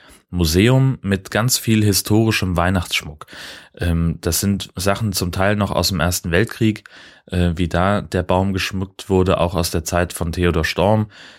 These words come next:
dem großen Husumer Schriftsteller, ähm,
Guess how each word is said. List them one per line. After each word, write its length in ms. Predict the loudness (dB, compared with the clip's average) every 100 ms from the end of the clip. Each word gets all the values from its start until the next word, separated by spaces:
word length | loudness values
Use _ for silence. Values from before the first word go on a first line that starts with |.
| -2
dem 240 | 0 2 0
großen 480 | 0 0 0 -2
Husumer 360 | 0 0 2 0
Schriftsteller, 760 | 0 -4 -6 -2 0 2 0 -4 -16 -20 -20 -4
ähm, 480 | 0 0 0 -2